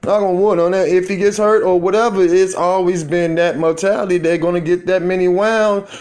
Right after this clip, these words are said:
that many wins, and get probably home field or next to home field advantage.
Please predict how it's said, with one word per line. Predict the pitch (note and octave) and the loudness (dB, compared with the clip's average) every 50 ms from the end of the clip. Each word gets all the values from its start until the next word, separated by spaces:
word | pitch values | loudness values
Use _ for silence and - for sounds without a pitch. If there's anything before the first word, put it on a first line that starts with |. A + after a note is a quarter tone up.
| - - | -18 -6
that | - G#3 G3 G3 | -2 0 0 2
many | G3+ G3+ G3+ G3 G3 | 2 2 0 0 0
wins, | G3 G#3 A#3+ C#4 C4 B3 A#3 A#3 A3 A3 | 0 0 0 2 2 2 2 0 -2 -4
and | - - F#3+ G#3 G3+ G#3 G#3 G3+ - - _ _ _ _ _ _ _ _ _ _ _ _ _ _ _ - _ _ _ _ _ _ _ _ _ _ - _ _ _ _ _ - | -4 -4 -2 0 0 0 -2 -4 -6 -8 _ _ _ _ _ _ _ _ _ _ _ _ _ _ _ -20 _ _ _ _ _ _ _ _ _ _ -20 _ _ _ _ _ -8
get | A#2 D#3 A3+ B3 A3 - - - - _ _ _ _ _ - | -2 0 0 2 0 -2 -4 -12 -20 _ _ _ _ _ -4
probably | G#3 G3+ A3 G#3+ F#3+ | -2 0 0 0 0
home | F3 E3+ F#3+ G#3+ A3+ A#3 A3+ | 0 0 2 2 2 0 -2
field | G#3+ - G#3+ A#3+ B3 B3+ C4 C4+ C4+ - - | -4 -4 -2 0 0 2 2 0 0 -2 -2
or | G#3 A#3 A#3 A#3+ A#3+ A#3 A#3 A#3 - - _ _ _ _ _ _ _ _ _ _ _ - | -2 0 2 2 0 -2 -4 -10 -18 -20 _ _ _ _ _ _ _ _ _ _ _ -4
next | C#3 G3 B3+ - - - | -2 0 0 0 -2 -2
to | - G3+ | -2 -2
home | G3 G3+ G#3+ A3 A3 | 0 2 2 2 0
field | G#3+ - G#3+ A#3+ B3 A#3+ | 0 0 0 0 2 2
advantage. | A#3+ G3+ C4 D4+ G4+ G4 D4+ F3 C3 G#2 - - - - | 0 0 0 0 0 0 0 -2 -2 -4 -8 -14 -20 -20